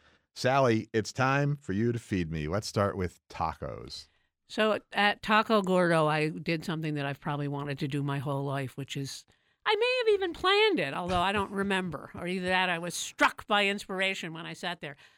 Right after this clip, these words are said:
Speaker 2: One of everything. It was like
Speaker 1: Wow.
Speaker 2: the thrill of a lifetime to say that. And I was there with a friend, and that amounted to five tacos.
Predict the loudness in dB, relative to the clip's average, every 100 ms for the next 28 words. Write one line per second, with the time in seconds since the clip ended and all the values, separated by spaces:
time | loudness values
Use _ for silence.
0 | _ _ 2 4 6 4 2 0 0 -4
1 | -12 -14 -14 -16 _ _ _ _ _ -14
2 | -10 -6 -6 -6 -10 -14 -10 -2 0 0
3 | 0 -2 -4 -6 -8 -12 -10 -10 -10 -8
4 | -6 -8 -10 -12 -18 -20 _ -4 -4 -2
5 | 0 2 2 0 -4 -4 0 2 0 -4
6 | -6 -8 -20 -20 -20 -6 -2 0 -2 -4
7 | -10 _ _ -4 -2 0 0 -2 -2 -6
8 | -6 -6 -6 -4 0 2 2 -2 -8 -8
9 | -8 -12 -10 -12